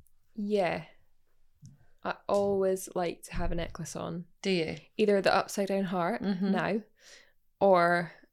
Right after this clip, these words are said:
Speaker 1: um, I used to religiously wear a necklace that had Nina and diamonds.
Speaker 2: Yeah, I remember it.
Speaker 1: Like, I still wear it to this day. Like, I, I just <laughs> like to have a name tag, and I don't know why.
Speaker 2: <laughs>
Speaker 1: Um,
Speaker 2: I want my logo or my name.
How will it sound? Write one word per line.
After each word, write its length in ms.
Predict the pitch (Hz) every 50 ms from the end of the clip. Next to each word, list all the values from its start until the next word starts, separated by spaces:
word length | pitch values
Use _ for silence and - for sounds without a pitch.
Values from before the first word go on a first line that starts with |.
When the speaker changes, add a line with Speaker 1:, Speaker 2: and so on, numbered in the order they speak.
| _ _ _ _ -
Speaker 1:
um, 380 | 190 180 175 175 175 175 175 - -
I 40 | 190
used 460 | 190 180 190 202 208 208 - - -
to 80 | - 190
religiously 880 | 180 180 196 196 190 196 208 214 208 214 - 190 175 - - - 185 185
wear 520 | 180 190 185 180 175 180 190 180 156 - - _ _ _ _ _ _ _ _ _ _ _ -
a 80 | 196
necklace 600 | 196 190 185 - - - 190 180 - - - - - - -
that 120 | - - 170
had 160 | 185 185 185
Nina 300 | 185 190 185 180 180 180
and 140 | - 180 180
diamonds. 540 | 185 180 175 175 180 196 196 214 208 214 196
Speaker 2:
Yeah, 180 | 226 226 214 175
I 100 | 185 208
remember 420 | 208 208 220 233 233 220 196 165 151
it. 140 | 156 -
Speaker 1:
Like, 160 | - 202 - 226
I 60 | 220
still 340 | - - - 233 233 220 208
wear 260 | 196 208 202 190 185
it 220 | - - - - - _ _ _ _ -
to 120 | - - 190
this 180 | 190 170 -
day. 220 | - 196 180 175 175
Like, 280 | 180 180 185 - -
I, 120 | - 175 - - _ - - - - -
I 60 | 208
just 280 | 185 - 269 - - 240
<laughs> 0 |
like 180 | 254 247 -
to 60 | - -
have 100 | 226 233
a 40 | 214
name 240 | 202 208 240 262
tag, 400 | - - 240 226 262 349 339 330 -
and 120 | - 302
I 60 | 302 262
don't 240 | - 262 247 302 262
know 60 | 254
why. 240 | 240 247 240 254 330
Speaker 2:
<laughs> 120 | 381 - 403 - - - 254 - - 247 233 - - 214 - - - -
Speaker 1:
Um, 420 | 208 233 233 226 226 226 226 233 226
Speaker 2:
I 40 | 202
want 140 | 214 208
my 180 | 208 247 311 339
logo 460 | 285 226 226 226 220 226 220 214 214
or 120 | - 202 190
my 160 | 190 185 185
name. 380 | 185 180 165 156 156 151 151